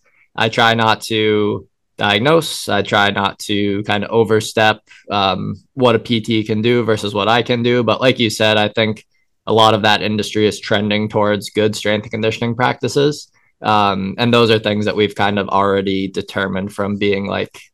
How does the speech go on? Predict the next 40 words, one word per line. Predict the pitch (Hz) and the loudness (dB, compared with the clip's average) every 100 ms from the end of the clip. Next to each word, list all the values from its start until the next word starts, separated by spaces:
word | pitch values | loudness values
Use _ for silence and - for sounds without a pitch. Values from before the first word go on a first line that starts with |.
| _ | _
on | 98 95 92 | -4 -2 -4
site | - 92 92 - | -4 -4 -4 -8
with | 98 | -8
these | 98 101 | -8 -8
clients | - 98 98 113 113 - | -6 -6 -4 -6 -8 -8
and | 101 98 | -8 -6
hands-on | 95 101 101 107 | -6 -6 -6 -6
with | 107 | -6
these | 123 117 | -6 -8
clients. | 113 120 120 123 - | -6 -4 -4 -4 -4
So, | 113 113 _ _ _ - | -2 -4 _ _ _ -6
um, | 101 98 110 101 101 | -2 0 -2 -4 4
yeah, | 208 107 | 6 6
it's | 104 | 2
just, | 127 - | 0 2
it's | 127 - | -2 0
something, | - 127 117 117 | -2 0 0 -2
'cause | 120 | 0
I | 127 | 2
think | 135 | 4
that's | 127 120 | 2 2
one | 117 120 117 | 2 2 2
reason | 117 113 113 | 0 0 0
why | 110 107 | 0 2
a | |
lot | 104 107 | 2 0
of | 107 107 | -2 -4
personal | 107 104 101 | -4 -4 -4
trainers | 107 107 107 | -4 -2 -2
don't | 107 107 | -4 -2
get | 104 101 | -2 -2
into | 107 110 120 | -4 -2 0
working | 123 113 127 | 0 0 -2
with | 127 113 | -2 -2
adaptive | 123 127 - 127 | 0 0 0 -2
populations | 131 127 131 135 135 151 151 | 0 2 2 2 2 -2 -2
because | - 110 104 | -4 -2 -4
they | 101 98 | -4 -6
think | 101 101 98 | -6 -6 -8
it | - | -10